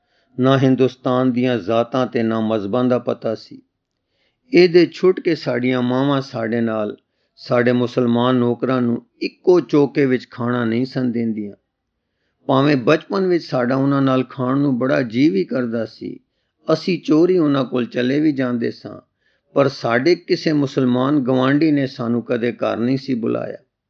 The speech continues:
ਉਹ ਸਾਡੇ ਤੇ ਆਪਣੇ ਮਜ਼ਹਬ ਦੀਆਂ ਅਖੌਤੀ ਹੱਦਬੰਦੀਆਂ ਨੂੰ ਚੰਗੀ ਤਰ੍ਹਾਂ ਜਾਣਦੇ ਸਨ। ਅਸੀਂ ਦੋਵੇਂ ਜਦ ਯੋਕੋਹਾਮਾ ਉਤਰੇ, ਮਿਸਟਰ ਰੇ ਤੇ ਹੋਰ ਹਿੰਦੁਸਤਾਨੀ ਵਿਦਿਆਰਥੀ ਜਿਹੜੇ ਸਾਨੂੰ ਲੈਣ ਆਏ ਸਨ, ਉਹ ਸਾਨੂੰ ਮੈਸਰਜ਼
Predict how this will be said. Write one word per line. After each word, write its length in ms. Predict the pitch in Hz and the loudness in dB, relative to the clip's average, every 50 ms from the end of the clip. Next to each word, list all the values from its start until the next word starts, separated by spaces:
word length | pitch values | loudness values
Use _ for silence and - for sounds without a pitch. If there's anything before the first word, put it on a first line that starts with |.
| _ _ _ _ _ _ _ _ _ _ _ _ _ - - | _ _ _ _ _ _ _ _ _ _ _ _ _ 0 2
ਉਹ 140 | 165 175 | 2 2
ਸਾਡੇ 460 | 165 - - 123 107 113 123 151 175 - | 2 0 -2 -2 -2 0 0 0 0 0
ਤੇ 180 | - 151 143 | 0 0 0
ਆਪਣੇ 340 | 135 135 131 - - 151 147 | 2 0 0 0 0 0 2
ਮਜ਼ਹਬ 440 | 139 131 135 131 123 143 147 135 131 | 2 2 2 2 2 0 -2 -2 -2
ਦੀਆਂ 220 | 131 135 131 135 - - 131 | -2 -2 -2 -2 -4 -8 -12
ਅਖੌਤੀ 560 | 113 - - 135 127 127 - - 147 143 131 | -12 -6 -4 -4 -4 -4 -2 -2 0 0 0
ਹੱਦਬੰਦੀਆਂ 640 | 107 101 107 101 101 95 120 120 120 123 135 135 131 | 0 -2 -2 -4 -4 -4 -2 -2 0 0 0 0 0
ਨੂੰ 140 | 131 127 113 | 0 -2 -2
ਚੰਗੀ 400 | - - - 127 127 131 139 127 | -6 -6 -4 -2 0 0 0 -2
ਤਰ੍ਹਾਂ 280 | - - 131 123 120 | -2 -4 -2 -2 0
ਜਾਣਦੇ 500 | 117 104 107 104 104 107 107 107 123 131 | 0 0 0 -2 -2 -4 -4 -4 -4 -4
ਸਨ। 260 | - - - 101 - - _ _ _ _ _ _ _ _ _ _ _ _ _ _ _ _ _ _ _ _ - 170 | -6 -6 -12 -20 -20 -20 _ _ _ _ _ _ _ _ _ _ _ _ _ _ _ _ _ _ _ _ 2 2
ਅਸੀਂ 240 | 175 - - 196 175 | 2 2 2 -2 0
ਦੋਵੇਂ 380 | 147 165 160 170 180 190 185 160 | 2 2 4 4 4 4 2 2
ਜਦ 200 | 143 160 147 127 - - - | 2 2 0 0 -4 -8 -4
ਯੋਕੋਹਾਮਾ 760 | 117 123 127 127 120 - 135 123 117 110 107 113 123 139 139 | 0 2 2 2 2 0 -2 -2 -2 -2 -2 0 0 2 2
ਉਤਰੇ, 480 | 139 139 135 - - - 147 131 - - _ _ _ _ _ _ _ _ _ _ _ _ _ _ _ 117 | 2 0 -2 -2 -4 -2 -2 -2 -4 -8 _ _ _ _ _ _ _ _ _ _ _ _ _ _ _ 0
ਮਿਸਟਰ 400 | 123 143 143 - - 151 147 143 | 2 2 2 2 2 2 2 4
ਰੇ 240 | 127 135 143 170 196 | 4 4 4 2 2
ਤੇ 180 | 196 - 185 151 | 2 0 -2 -2
ਹੋਰ 280 | 127 110 110 117 151 | 0 -2 -2 -2 0
ਹਿੰਦੁਸਤਾਨੀ 720 | 170 160 151 143 143 139 - - 147 135 131 143 147 143 | 0 0 0 0 -2 -4 -6 -6 -6 -2 0 0 2 2
ਵਿਦਿਆਰਥੀ 640 | 131 135 120 113 127 123 123 127 123 120 - - 135 | 2 0 0 0 2 2 2 2 0 -2 -4 -6 -6
ਜਿਹੜੇ 280 | 120 104 120 120 120 117 | -4 -2 -2 0 -2 -2
ਸਾਨੂੰ 400 | 117 - 113 113 117 117 117 110 | -4 -6 -6 -4 -2 -2 0 0
ਲੈਣ 240 | 113 117 120 120 117 | 0 0 0 0 0
ਆਏ 220 | 113 113 120 131 | 0 0 0 -2
ਸਨ, 340 | 135 - - 117 107 98 - - _ _ _ _ _ _ _ _ _ _ _ _ _ _ _ 139 | -4 -6 -8 -10 -10 -10 -12 -16 _ _ _ _ _ _ _ _ _ _ _ _ _ _ _ 2
ਉਹ 140 | 143 160 160 | 4 4 4
ਸਾਨੂੰ 380 | - 151 131 127 131 131 123 | 2 0 2 2 4 2 2
ਮੈਸਰਜ਼ 520 | 123 127 127 131 131 - 156 135 120 113 | 2 2 2 0 0 0 -2 -2 -2 -4